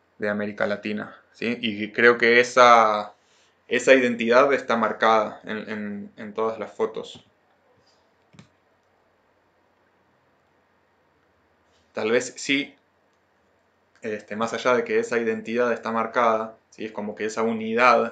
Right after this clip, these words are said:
está marcada, como habíamos dicho en la, en el ejemplo anterior, este, más allá de que haya un hilo conductor, que en el,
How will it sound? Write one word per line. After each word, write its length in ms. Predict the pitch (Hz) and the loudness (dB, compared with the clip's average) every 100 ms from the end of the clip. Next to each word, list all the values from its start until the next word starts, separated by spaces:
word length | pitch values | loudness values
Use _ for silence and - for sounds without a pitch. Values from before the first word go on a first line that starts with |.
| 107 | -8
está 240 | - 113 | -6 -4
marcada, 520 | 113 110 127 120 107 | -2 0 2 2 2
como 200 | 107 104 | -4 -8
habíamos 340 | 104 110 113 110 | -4 -2 -4 -8
dicho 440 | 113 117 113 - _ _ _ _ _ _ _ | -8 -4 -4 -6 _ _ _ _ _ _ _
en 200 | 110 101 | -16 -12
la, 320 | 101 101 101 104 | -10 -8 -10 -10
en 140 | 101 | -12
el 320 | 101 101 101 | -12 -12 -12
ejemplo 420 | 104 - 120 117 | -12 -8 -8 -4
anterior, 640 | 120 123 139 143 131 131 - _ _ _ _ _ _ _ _ - _ - | -4 0 4 6 6 4 -10 _ _ _ _ _ _ _ _ -20 _ -14
este, 680 | 107 - - 98 95 95 | -14 -14 -14 -12 -12 -12
más 180 | 104 107 | -10 -8
allá 440 | 104 110 110 - - _ _ _ _ | -6 -4 -4 -6 -14 _ _ _ _
de 120 | 107 | -8
que 120 | 104 110 | 2 4
haya 260 | 135 120 | 4 4
un 180 | 110 110 | -2 -2
hilo 240 | 117 117 | 0 0
conductor, 540 | 113 107 110 - 147 - | 0 -4 -4 2 2 2
que 80 | 104 | -8
en 100 | 101 | -10
el, 380 | 101 104 101 | -10 -8 -10